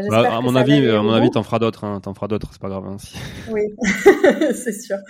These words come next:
Speaker 2: c'est sûr. En fait, de, pour l'appartement à Buenos Aires, euh, j'avais fait un dégât des eaux chez la voisine à un moment, et, euh, c'était la... Parce que j'avais refait toute la plomberie, donc je me suis dit, c'est pas possible que le dégât des eaux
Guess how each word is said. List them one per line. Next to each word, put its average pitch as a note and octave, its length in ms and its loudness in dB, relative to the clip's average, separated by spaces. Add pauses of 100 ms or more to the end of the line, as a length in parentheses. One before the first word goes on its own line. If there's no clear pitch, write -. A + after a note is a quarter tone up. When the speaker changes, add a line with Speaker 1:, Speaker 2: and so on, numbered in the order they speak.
(420)
Speaker 2:
c'est A3+ 200 -8
sûr. A3 280 -6
En A3 180 -2
fait, C#4+ 360 2
de, G#3+ 560 -4
pour A#3 80 -4
l'appartement A#3+ 580 0
à C4 80 -2
Buenos A3 360 -4
Aires, C#4+ 360 0 (140)
euh, G3+ 320 -6
j'avais A3 240 -4
fait C#4 120 -8
un C4 120 -2
dégât A#3+ 320 -2
des A#3+ 260 -4
eaux C#4 60 -4
chez C#4+ 160 -8
la G3+ 140 -2
voisine A#3+ 480 -4 (400)
à G3 60 -10
un G3 100 -6
moment, G3 420 -6 (140)
et, G3 240 -2
euh, E3+ 260 -6 (480)
c'était G3+ 400 -12
la... F#3+ 380 -6
Parce F#3 120 -8
que - 80 -20 (360)
j'avais G3+ 220 -4
refait C#4+ 300 -8
toute C4+ 160 -12
la C4 100 2
plomberie, B3+ 400 -2
donc F3 160 -10
je - 80 -20
me F3+ 60 -20
suis - 100 -18
dit, G#3 40 -16
c'est F#3+ 120 -6
pas F#3 40 -8
possible G#3 280 -12
que - 100 -16
le G3+ 80 -12
dégât F#3+ 220 -6
des G3+ 240 -6
eaux A3+ 140 -6